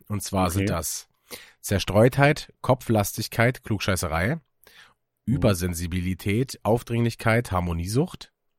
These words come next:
Speaker 1: Spleenigkeit, also Spleen haben, Naivität, Albernheit, Aggressivität, Eigenbrötlerei oder Misstrauen oder Ungeduld, Plumpheit, Unüberlegtheit.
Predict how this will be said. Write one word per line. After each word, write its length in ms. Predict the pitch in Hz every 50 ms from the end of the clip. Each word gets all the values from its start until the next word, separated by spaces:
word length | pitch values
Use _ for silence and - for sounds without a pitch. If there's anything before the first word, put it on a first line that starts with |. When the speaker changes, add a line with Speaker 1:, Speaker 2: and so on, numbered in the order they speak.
| _ _ _ _ _ _ _ _ _ _ _ _ _ _ _ _ _
Speaker 1:
Spleenigkeit, 1160 | - - - - _ - 98 101 104 120 147 151 - - _ - 135 135 151 180 - - - - _ _ _ -
also 160 | 82 82 78 - _ -
Spleen 340 | - - - 87 98 101
haben, 280 | 98 107 113 120 127 123 - _ _ - _ _ _
Naivität, 840 | - 95 92 95 87 90 87 - - 104 123 147 156 - - - _ _ _ _ _ _ _ _
Albernheit, 760 | - 127 - - 123 127 131 135 143 151 175 190 - - - _ _ _ _ _ _ _ _ _ _
Aggressivität, 920 | - 98 92 98 98 - - 101 87 90 - - 104 110 131 143 - - - -
Eigenbrötlerei 1040 | - 87 98 107 120 131 123 101 95 101 107 110 - 98 92 82 82 87 104 120 98
oder 180 | 85 101 98 92
Misstrauen 640 | 92 113 120 - - - 131 139 151 165 165 147 - _ _ _ _ _ _ _ _ _ _
oder 520 | 107 117 131 156 160 170 165 165 147 - _
Ungeduld, 580 | 131 135 139 135 135 117 123 120 120 120 -
Plumpheit, 560 | - - 107 107 110 - 104 98 98 101 - -
Unüberlegtheit. 800 | - 104 98 87 78 78 76 73 69 - - 85 80 - - -